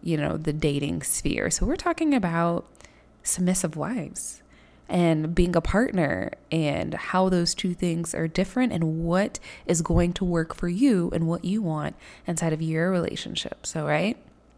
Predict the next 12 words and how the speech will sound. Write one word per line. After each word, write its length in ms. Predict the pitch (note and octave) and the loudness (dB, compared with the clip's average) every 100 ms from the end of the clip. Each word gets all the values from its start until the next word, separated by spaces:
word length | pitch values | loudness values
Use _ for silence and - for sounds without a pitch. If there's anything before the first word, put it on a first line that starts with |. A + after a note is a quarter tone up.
| - - _ - - | -20 -20 _ -20 -10
So 140 | - - | 2 6
let's 220 | D#4+ - | 6 4
start 340 | - G#3 A#3 | 2 2 4
with 140 | A#3 G#3 | 0 0
the 80 | |
differences. 720 | D3+ D3 D3 - - - - - - - - - | 0 0 -2 -4 -6 -6 -8 -8 -20 -20 -2 0
The 80 | |
difference 500 | E3+ G3 F#3+ A#3 G#3+ | 4 4 4 4 2
between 560 | - F#3 - E3+ D#3 D3+ - | -2 8 8 8 6 0 -2
a 80 | D#3 | -2
submissive 480 | - D#3 D#3+ D#3+ | 0 0 0 0
wife 540 | D#3+ C#3 C#3+ E2+ - | 2 4 4 2 -4